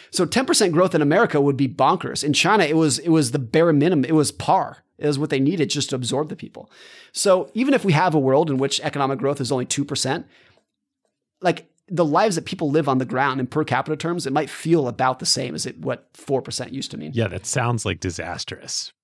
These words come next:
Speaker 2: but it might not actually be that bad.
Speaker 1: Here's, like, the stark example of this.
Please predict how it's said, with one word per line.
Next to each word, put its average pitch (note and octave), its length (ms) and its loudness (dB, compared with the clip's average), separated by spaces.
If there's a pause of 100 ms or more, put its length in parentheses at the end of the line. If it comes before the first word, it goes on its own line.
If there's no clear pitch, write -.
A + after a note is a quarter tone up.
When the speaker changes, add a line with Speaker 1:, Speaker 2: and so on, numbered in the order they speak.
Speaker 2:
but A2+ 100 0
it G#2 60 -2
might G2 220 -2
not E2 180 -6
actually D#2+ 460 -12
be C#2 400 -20 (720)
that D#2 160 -8
bad. - 320 -14 (480)
Speaker 1:
Here's, F3 320 2
like, D3 180 0
the B2 100 -4
stark D3+ 360 0
example C3 360 -4
of E2+ 120 -10
this. - 260 -8